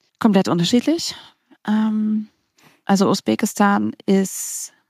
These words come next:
nach Usbekistan fährst du, wenn du viel, viel, viel Kultur lernen willst. Ähm, alles, was Begriff Seidenstraße ist, äh,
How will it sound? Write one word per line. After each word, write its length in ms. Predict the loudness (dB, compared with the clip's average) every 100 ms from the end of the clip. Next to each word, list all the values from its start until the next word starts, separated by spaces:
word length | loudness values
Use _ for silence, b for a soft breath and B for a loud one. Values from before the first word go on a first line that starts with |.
| _ _ _ _ _ -4
nach 160 | 0 2
Usbekistan 540 | 2 2 0 2 0
fährst 320 | 2 2 0 0
du, 80 |
wenn 180 | 2 2
du 520 | 4 2 2 0 -2 -8
viel, 540 | _ 0 4 6 4
viel, 180 | 2 0
viel 240 | 2 0
Kultur 360 | 0 -4 -2 0
lernen 260 | 0 0 0
willst. 400 | 0 -4 -12 -8
Ähm, 560 | -4 -4 -4 -6 -8 -12 _ B B B B 0
alles, 280 | 0 0 0
was 440 | -2 -2 -10 -12 -10
Begriff 340 | -6 -2 -2
Seidenstraße 840 | 2 2 2 -2 -2 -2 -2 0
ist, 440 | 0 0 0 -4 -2
äh, 360 | 2 2 2